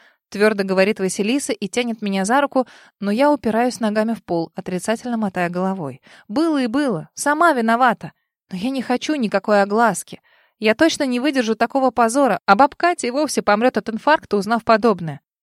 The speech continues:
"Нет". "Лучше расскажи, где была ты?" Вопрос слетел с губ с явным упреком, и Василиса, виновато поджав губы, присаживается рядом со мной.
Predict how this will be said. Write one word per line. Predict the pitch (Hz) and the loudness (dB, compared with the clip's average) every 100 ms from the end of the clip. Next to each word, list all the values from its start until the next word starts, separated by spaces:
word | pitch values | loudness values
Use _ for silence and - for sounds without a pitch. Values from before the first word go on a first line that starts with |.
| - | -10
"Нет". | 226 247 233 - _ _ _ _ _ _ | -6 -4 -4 -6 _ _ _ _ _ _
"Лучше | 208 226 - | -6 -6 -4
расскажи, | 254 - 269 339 | -4 -2 -2 -2
где | 233 311 | 0 -2
была | 247 226 | 2 0
ты?" | - 285 208 - _ _ - | 0 -2 -2 -8 _ _ -6
Вопрос | 190 - 311 302 | -4 0 0 0
слетел | 240 226 277 | -4 -2 -2
с | 233 | -2
губ | 220 262 | -6 -8
с | - | -6
явным | 226 226 214 | -4 -4 -4
упреком, | 208 240 330 - 165 - - _ _ | -4 -2 -2 -2 -10 -12 -20 _ _
и | 196 | -4
Василиса, | 196 208 254 320 - | -2 -2 -2 -4 -2
виновато | 226 220 233 269 247 | -2 0 2 0 -2
поджав | 214 208 226 214 | -2 0 -4 -4
губы, | 262 285 | -4 -4
присаживается | 277 185 185 220 220 185 175 185 | -4 -4 -2 -2 -2 -4 -4 -4
рядом | 175 185 | -4 -4
со | - 220 | -4 -4
мной. | 208 160 143 | -4 -6 -10